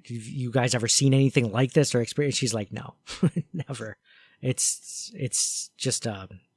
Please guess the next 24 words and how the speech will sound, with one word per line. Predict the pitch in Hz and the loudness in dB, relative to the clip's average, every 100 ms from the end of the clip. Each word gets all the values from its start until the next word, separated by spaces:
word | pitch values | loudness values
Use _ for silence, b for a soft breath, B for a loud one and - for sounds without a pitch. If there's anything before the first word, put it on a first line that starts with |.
| _ - | _ -8
I | 233 | -2
don't | |
know. | 302 202 | 4 4
It's | - | 2
a, | 151 - _ _ _ _ | -4 -10 _ _ _ _
it's, | 156 - | -8 -4
it's | - | -2
a | - | 0
crazy | - 170 160 | 4 4 4
time. | 156 120 101 _ _ _ | 4 2 -4 _ _ _
You | 135 139 | 2 4
know, | 139 - | 4 10
obviously, | 175 214 185 - 151 147 | 10 12 8 8 6 8
I | 147 | 8
mean, | 156 165 | 8 8
I'm, | 220 202 - | 8 8 6
I'm | 185 208 | 8 8
optimistic. | 156 160 - 147 156 - 160 | 8 6 8 8 8 8 6
I'm | 135 127 | 6 4
hoping | - 170 180 160 | 8 10 12 10
that | 156 | 8
there | 147 143 | 6 6
will | |
be | 127 139 139 | 6 4 2